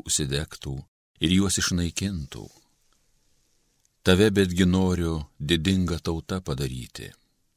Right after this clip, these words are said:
Tada pamėgino Mozė nuramdyti savąjį dievą ir sakė: „Kodėl tau, Viešpatie, kilo rūstybė ant savo tautos?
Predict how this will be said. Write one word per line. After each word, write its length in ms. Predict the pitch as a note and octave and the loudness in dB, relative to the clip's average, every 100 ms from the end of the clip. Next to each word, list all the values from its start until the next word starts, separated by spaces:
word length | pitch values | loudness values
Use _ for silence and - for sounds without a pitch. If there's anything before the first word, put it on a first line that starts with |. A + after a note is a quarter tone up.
| _ _ _ _ _ _ | _ _ _ _ _ _
Tada 220 | E2+ F#2 | 2 2
pamėgino 460 | G2 G2+ F#2 G2 F#2+ | 4 4 4 4 6
Mozė 480 | F#2+ F#2+ F2 F2 E2 - | 4 4 2 0 -2 -4
nuramdyti 680 | E2 E2+ F#2+ F#2 D2+ C2 | 0 2 2 2 -2 -2
savąjį 520 | B1+ D2 C2+ C#2 C2+ B1+ | 0 0 0 -2 -4 -6
dievą 480 | C#2+ C#2+ C2+ C2+ - | -4 -6 -6 -10 -8
ir 140 | - C#2+ | -8 2
sakė: 640 | - E2+ E2 C2+ - B1 - _ _ _ _ _ _ _ _ | 2 2 -4 -6 -10 -16 -18 _ _ _ _ _ _ _ _
„Kodėl 260 | E2 F#2 A2 | 4 4 4
tau, 160 | A2+ | 0
Viešpatie, 540 | G2 F#2+ - F#2 F2+ F2 | 0 0 0 -4 -4 -2
kilo 220 | F#2+ F2 | 0 -2
rūstybė 680 | E2 D#2+ - D#2+ D#2+ D2+ D#2 D2+ | -2 -2 -2 -2 -2 -2 -2 -2
ant 160 | D#2 D2 | -4 0
savo 300 | - D#2+ D2 | 0 0 -4
tautos? 800 | C#2+ C#2 - E2+ E2 - - - | -6 -8 -8 -10 -8 -6 -4 -6